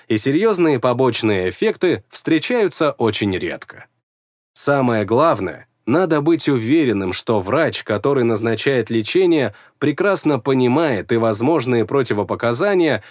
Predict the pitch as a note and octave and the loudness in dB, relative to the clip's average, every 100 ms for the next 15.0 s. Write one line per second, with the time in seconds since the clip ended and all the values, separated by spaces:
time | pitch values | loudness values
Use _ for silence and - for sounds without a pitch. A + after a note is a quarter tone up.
0 | - B2 C3+ C#3 G3+ G#3 D#3+ D#3 C3+ C#3 | -4 0 0 2 2 2 2 2 2 0
1 | C#3 D3 - C3 A#2+ - A2 - G2+ - | 2 -2 0 0 0 0 -4 -2 -6 -6
2 | - - _ _ _ _ _ E3+ A#3 F#3 | -14 -20 _ _ _ _ _ -2 -2 0
3 | D#3+ - D#3+ A2+ - B2 - G#3+ G3+ E3 | 0 0 0 0 0 -2 0 0 0 -2
4 | - _ - G#2 G#2+ G#2+ F#2+ A#2+ G2 F#2+ | -6 _ -6 -2 0 0 0 -2 -2 -2
5 | E2+ G#2 G#2+ - D3+ A2+ - - D2+ - | -2 -2 -2 -2 -2 -2 -4 -10 -12 -20
6 | _ _ D3 F#3+ G3 F3 B2 - A#2 G#2+ | _ _ 0 2 2 0 0 0 -2 0
7 | B2 B2 D#3+ C#3+ G#2+ G#2 G2+ - D#3+ B2+ | -2 0 0 0 -2 -2 -2 -2 -2 0
8 | B2 A2+ B2 A2+ G#2 G#2 G2 D3+ E3+ A2+ | -2 -2 0 -2 -2 -4 -2 0 2 0
9 | D2 - - - - C#3+ A2 C#3 G#3+ - | -4 -14 -20 -12 -2 0 2 0 -2 -2
10 | F3 E3 D3 C3 B2+ A2+ G#2+ G2 F#2+ F2 | -2 0 0 0 0 2 0 0 -2 -4
11 | D2+ - _ _ _ _ _ D#3+ D#3 C3+ | -6 -12 _ _ _ _ _ 0 2 2
12 | D3+ C#3+ G2+ - G#2+ G#2+ B2 A#2 G2 F#2 | 2 0 -2 -4 0 2 2 0 0 -2
13 | - E3+ - _ - D3 E3+ - D3+ B2 | 0 0 0 _ -2 0 0 0 -2 0
14 | B2 F3+ D#3 - A#2 F#2+ - - F2 C2+ | 0 0 -2 0 0 0 -2 -6 -8 -10